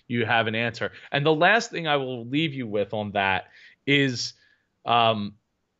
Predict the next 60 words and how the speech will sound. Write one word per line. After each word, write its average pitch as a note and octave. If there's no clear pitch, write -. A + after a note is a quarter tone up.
when D#3+
I G3+
left E3
my C3
family's B2
business G#2
and A#2
I A#2
started C3
up B2+
this A2+
podcast, A2+
and A2
I -
really, F#3+
I -
was F#3
still A3
trying F#3
to E3
figure E3+
out, C#3
like, B2+
"Okay, C3
what's A#2+
everything C#3
gonna A#2+
look C#3+
like? G#2
How C3
am C3
I B2
going A#2
to A2
get A#2+
it A2+
to B2
a G#2
point A2
where A2+
I'm G#2+
making A2+
enough G#2+
money A2+
where G#2+
I G2+
can A2
afford B2
to -
do B2
all A2+
these A#2
other A2+
things G#2+
without B2+
slowing A2+
down A#2
the F#2
podcast?" -
Which B2